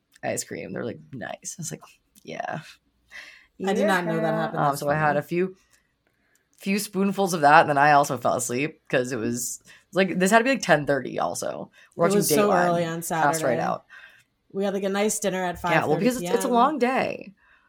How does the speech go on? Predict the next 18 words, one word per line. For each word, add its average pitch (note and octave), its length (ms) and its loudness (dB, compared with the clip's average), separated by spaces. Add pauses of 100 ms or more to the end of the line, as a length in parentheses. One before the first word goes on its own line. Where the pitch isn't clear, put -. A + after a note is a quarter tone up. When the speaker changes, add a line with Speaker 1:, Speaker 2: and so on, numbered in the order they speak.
(200)
Speaker 2:
Yeah. E3 340 6
Speaker 1:
Um, B2 340 -4 (400)
oh, F3+ 80 4
yeah, D3+ 180 6
we C#3 120 2
should D#3+ 140 -4
get F#3+ 120 4
to G3 80 -8
the F#3 80 2
dinner. D3 260 2
But, C#3+ 480 6 (220)
so - 180 2
when D#3 160 2
we D#3 80 2
got E3 220 6
there F3 120 0
on E3+ 80 0
Saturday, C#3 720 2